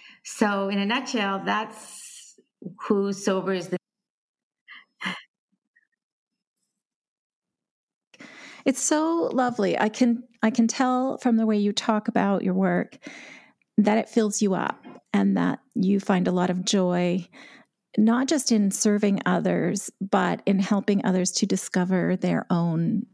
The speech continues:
Speaker 2: strength and to turn inward and heal. So talk about that, about what, what service to others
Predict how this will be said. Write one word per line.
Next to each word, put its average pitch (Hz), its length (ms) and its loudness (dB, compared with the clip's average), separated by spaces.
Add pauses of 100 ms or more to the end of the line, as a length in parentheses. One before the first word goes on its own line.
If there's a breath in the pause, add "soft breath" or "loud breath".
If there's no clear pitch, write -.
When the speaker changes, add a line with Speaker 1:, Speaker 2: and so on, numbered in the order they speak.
(240)
Speaker 2:
strength 185 800 0
and 165 500 0 (460 loud breath)
to 196 260 2
turn 214 280 2
inward 190 560 0
and 175 180 0
heal. - 580 -2 (480 loud breath)
So 233 300 2 (340)
talk - 360 0
about 247 320 0
that, 196 360 2
about 202 440 0 (500)
what, 220 680 0 (760)
what 214 320 0
service 240 400 2
to - 160 2
others 185 600 0